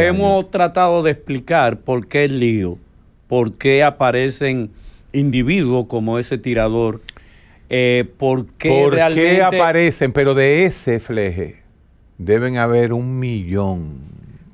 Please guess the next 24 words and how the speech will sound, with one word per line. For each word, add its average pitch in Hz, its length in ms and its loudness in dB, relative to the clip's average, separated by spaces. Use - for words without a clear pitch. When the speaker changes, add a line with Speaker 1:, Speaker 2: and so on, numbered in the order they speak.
Speaker 1:
pensando 127 800 0
lo 131 100 2
mismo, 127 320 0
como 107 240 -2
decía 107 440 0
la 117 160 4
otra 110 320 -2
que 107 120 -4
llamó, 92 460 -4
sin 143 420 0
a-, 143 180 -2
nada 127 200 0
más 143 200 0
pensando 131 600 -2
en 120 100 -4
esa 120 220 -8
cabeza 107 520 0
que 98 100 -6
va 95 100 -2
a 85 60 -6
ser, - 240 -14
sin 98 200 -6
hacer 101 280 -6
nada. 87 460 -8